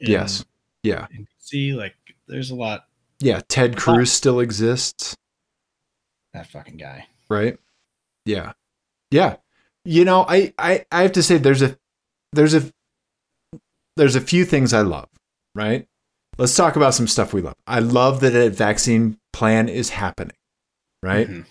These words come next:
Speaker 2: I love that
Speaker 1: Yes.
Speaker 2: that's happening. I love that all the motherfuckers that, uh, raided the Capitol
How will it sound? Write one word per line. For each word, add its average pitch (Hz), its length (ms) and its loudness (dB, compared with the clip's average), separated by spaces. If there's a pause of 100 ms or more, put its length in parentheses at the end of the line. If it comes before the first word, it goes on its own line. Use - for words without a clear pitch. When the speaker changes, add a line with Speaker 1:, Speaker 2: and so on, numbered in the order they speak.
(160)
Speaker 2:
I 110 60 -6
love 107 320 2
that 120 100 2
Speaker 1:
Yes. - 60 -8
Speaker 2:
that's 95 260 -2
happening. - 440 -12 (440)
I 110 140 2
love 117 420 2
that 117 140 2
all 107 260 2
the 120 80 2
motherfuckers 110 880 0
that, 101 240 -2 (320)
uh, 98 520 -4 (920)
raided 117 480 2
the 110 80 -2
Capitol 113 800 0